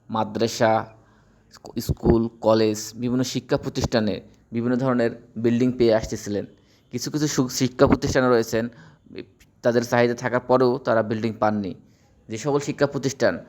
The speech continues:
তাদের চাহিদা আছে কিন্তু বিল্ডিং পাননি, সেই সকল শিক্ষা প্রতিষ্ঠানকে বর্তমান সরকার বিল্ডিং দেওয়ার, একাডেমিক ভবন দেওয়ার জন্য প্ল্যান করেছেন। এরই নিমিত্তে একটি নোটিশ হয়েছে। এই নোটিশটি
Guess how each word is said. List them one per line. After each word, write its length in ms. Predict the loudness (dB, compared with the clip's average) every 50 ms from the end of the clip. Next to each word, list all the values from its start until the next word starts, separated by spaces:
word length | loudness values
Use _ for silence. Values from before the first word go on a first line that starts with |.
| -20 _ _
তাদের 180 | -10 -8 -8 -6
চাহিদা 480 | -2 2 2 4 4 6 6 6 6
আছে 240 | 6 2 -2 -8 -12
কিন্তু 220 | -10 -8 -8 -8 -6
বিল্ডিং 320 | -4 -2 -2 -2 -2 -2
পাননি, 420 | -2 -2 -2 -2 -4 -8 -12 -14 -16 -20 _ _ _
সেই 160 | -8 -6 -4
সকল 220 | 0 0 2 2 2
শিক্ষা 280 | 0 -2 -6 -4 -4
প্রতিষ্ঠানকে 640 | -6 -4 -4 -6 -6 -4 -2 -2 -2 0 -2 -2 -4 -4 -8 -20 -20 -8 -2
বর্তমান 420 | 2 2 2 2 2 2 2 2 0
সরকার 420 | 0 0 0 0 2 2 0 0 0 -4 -18 -20 _ _ -6
বিল্ডিং 340 | -2 0 0 2 2 2 4
দেওয়ার, 240 | 6 6 6 6 4
একাডেমিক 400 | 2 0 0 -2 -2 -2 -4 -4
ভবন 320 | -4 -4 -4 -2 -2 0 2
দেওয়ার 200 | 2 2 2 0
জন্য 420 | -2 -4 -4 -2 -4 -4 -6 -8 -6 -2
প্ল্যান 200 | 0 0 0 0
করেছেন। 460 | -2 -2 -2 -2 -2 -4 -8 -8 -8 -10 -18 _ _ _ _ _ _ _ _ _ _ _ _ _ _ _ _ _ _ _ _ _ _ _ -2
এরই 240 | 0 2 4 4 4
নিমিত্তে 420 | 4 2 0 0 0 2 2 2 2 2
একটি 300 | -2 -2 -2 -4 -2 0
নোটিশ 340 | 0 0 0 0 0 0
হয়েছে। 460 | 2 2 2 0 -2 -2 -4 -4 -4 -6 -12 _ _ -6
এই 100 | -4 -2
নোটিশটি 600 | 0 0 0 -2 -4 -4 -4 -4 -4 -4 -4 -8